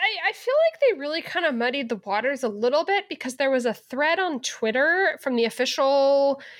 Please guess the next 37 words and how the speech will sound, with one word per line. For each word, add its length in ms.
either 280
Wizarding 500
World 200
account 440
or 240
Pottermore 760
where 180
they 120
made 300
a 60
bunch 260
of 140
passports 920
for, 180
like, 280
individual 440
characters, 920
and 200
then 180
it 80
was, 140
like, 140
a 120
game 440
that 140
they 140
held 440
where 120
it 40
was, 120
like, 280
y-, 220
you 120
know, 200
"Here's, 600
you 120
know, 140